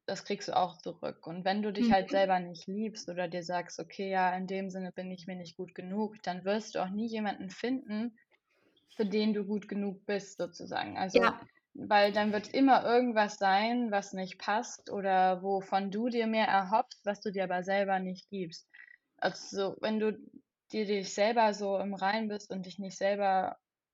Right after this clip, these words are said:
Speaker 1: verfüllst, sozusagen, also, weißt du, dir sagst, „Okay, ja, ich habe alles, was ich brauche und ich bin das, was ich brauche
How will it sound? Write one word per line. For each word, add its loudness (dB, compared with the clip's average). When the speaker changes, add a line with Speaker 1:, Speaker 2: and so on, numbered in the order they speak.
Speaker 1:
verfüllst, -2
sozusagen, -2
also, -4
weißt -6
du, -12
dir -8
sagst, -2
„Okay, -6
ja, 2
ich -6
habe -4
alles, 2
was -6
ich -12
brauche 0
und -2
ich -6
bin -6
das, -2
was -4
ich -12
brauche 0